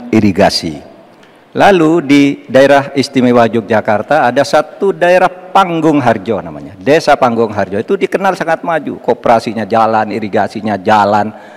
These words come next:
U M K M-nya jalan, dikelola oleh desa itu dengan baik. Nah, masalahnya sekarang sebenarnya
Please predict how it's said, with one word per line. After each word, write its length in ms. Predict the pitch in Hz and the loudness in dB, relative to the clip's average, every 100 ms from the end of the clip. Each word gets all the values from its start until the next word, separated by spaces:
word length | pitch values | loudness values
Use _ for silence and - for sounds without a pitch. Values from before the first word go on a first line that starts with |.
| - - | -20 -4
U 320 | 127 127 139 | 0 0 2
M 240 | 123 110 | 2 2
K 240 | 113 101 107 | 0 0 0
M-nya 240 | 110 107 | -2 -2
jalan, 480 | 104 101 107 113 110 | -2 -2 -2 -4 -6
dikelola 560 | 185 - 339 349 233 233 226 - - - | -6 -4 -2 2 4 2 -2 -16 -18 -2
oleh 160 | 185 190 170 | 2 2 2
desa 320 | 175 180 170 | 0 2 2
itu 640 | 165 - 196 190 - - | 2 2 2 2 -4 -10
dengan 320 | 120 131 113 104 | 0 2 2 2
baik. 320 | 95 92 - - - - _ _ - | 2 0 -4 -16 -20 -20 _ _ -6
Nah, 80 | 113 | -2
masalahnya 480 | 131 127 120 120 139 | 0 4 4 6 4
sekarang 640 | - 120 95 95 117 135 | 2 2 4 2 -2 -10
sebenarnya 800 | - 120 131 120 107 127 165 190 | -6 0 4 4 2 0 0 -4